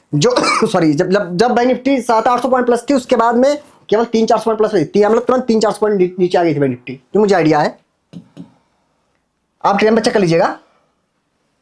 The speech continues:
ठीक है। डाउन आई, ये हमने आपको कई वीडियो में बत-, मैं बता रखा हूं,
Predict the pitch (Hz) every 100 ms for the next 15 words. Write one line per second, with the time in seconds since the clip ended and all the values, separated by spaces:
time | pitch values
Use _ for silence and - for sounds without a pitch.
0 | _ _ _ _ _ _ 269 330 254 214
1 | 156 123 _ _ 226 320 392 - 208 269
2 | 370 - 262 285 277 - 403 392 302 359
3 | 403 254 202 277 285 392 349 294 220 233
4 | 214 196 160 156 147